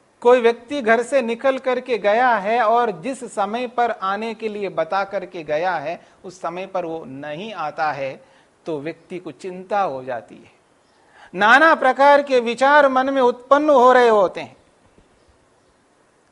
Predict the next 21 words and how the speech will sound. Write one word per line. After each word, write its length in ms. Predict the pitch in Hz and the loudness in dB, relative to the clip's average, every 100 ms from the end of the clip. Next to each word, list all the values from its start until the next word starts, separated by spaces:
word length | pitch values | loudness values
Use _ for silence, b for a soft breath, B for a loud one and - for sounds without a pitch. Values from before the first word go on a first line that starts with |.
| b b b - | b b b -2
वो 200 | 254 311 | 4 4
उन 240 | 302 277 | 4 0
विचारों 580 | 262 240 269 277 294 302 | 0 -2 0 2 4 2
को 160 | 294 254 | 0 2
रोकने 400 | 247 254 269 294 | 4 2 -2 -4
की 140 | 285 | -4
चेष्टा 500 | - 269 269 311 302 | 0 0 2 2 0
करता 380 | 285 254 240 285 | 2 -2 2 4
हुआ 300 | 277 277 262 | 6 6 4
भी 200 | 220 285 | 2 0
वो 160 | 262 | 0
विचारों 480 | 240 226 262 247 254 | 0 -2 0 0 -2
को 160 | 254 220 | -4 -4
रोक 260 | 208 226 | -2 -2
नहीं 200 | 247 247 | -4 -6
पाता 340 | 226 170 151 156 | -4 -4 -4 -10
है। 220 | - _ _ _ _ _ _ _ _ _ _ _ _ _ _ _ _ _ _ _ _ _ _ _ _ _ b b | -14 _ _ _ _ _ _ _ _ _ _ _ _ _ _ _ _ _ _ _ _ _ _ _ _ _ b b
उसको 260 | 262 - 285 | -4 -2 2
बताया 460 | 220 220 302 311 | 2 6 6 6
जाता 420 | 254 233 226 240 | 6 4 2 0
है, 500 | 226 214 269 294 - | 0 2 2 0 -4